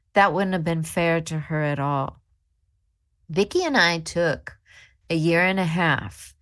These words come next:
and she wrote that book, beginning, middle, and end. She cried her eyes out when the cover came out of the, the print shop,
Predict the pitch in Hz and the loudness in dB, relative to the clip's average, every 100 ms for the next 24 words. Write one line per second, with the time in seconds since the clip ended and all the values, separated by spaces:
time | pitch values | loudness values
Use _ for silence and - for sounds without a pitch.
0 | _ - _ _ 180 170 160 - 190 208 | _ -20 _ _ -2 0 -2 -4 -2 -2
1 | 190 180 175 165 - 160 160 160 - 156 | 2 4 4 0 0 2 2 -2 -2 0
2 | 139 - - - 151 151 160 170 196 202 | 0 -4 -6 -2 -4 0 0 0 -2 -4
3 | 196 _ _ _ 160 156 160 160 156 151 | -10 _ _ _ -6 -2 0 0 0 -2
4 | 151 - _ _ 156 156 - 151 139 123 | -6 -20 _ _ -6 -6 -4 0 0 0
5 | 95 - - _ _ _ _ - 175 160 | -4 -14 -16 _ _ _ _ -8 -6 -6
6 | - - 233 233 220 214 190 175 160 156 | -6 0 4 4 6 4 4 4 2 0
7 | 135 - _ - 160 160 156 151 - 165 | 0 -2 _ -8 -2 0 0 -4 -8 -14
8 | 156 160 160 - - 269 196 143 - - | -4 -4 -4 -12 2 2 2 -2 -4 -10
9 | _ _ _ _ _ _ _ - 208 208 | _ _ _ _ _ _ _ -4 -2 0
10 | 185 165 151 147 - - - _ _ - | 0 2 0 -2 -8 -16 -16 _ _ 2
11 | 160 156 139 151 147 135 117 - _ _ | 4 4 2 0 2 2 -2 -10 _ _
12 | - 156 151 - 220 202 - - - - | -10 -6 -6 -2 0 0 -2 0 0 -2
13 | - | -10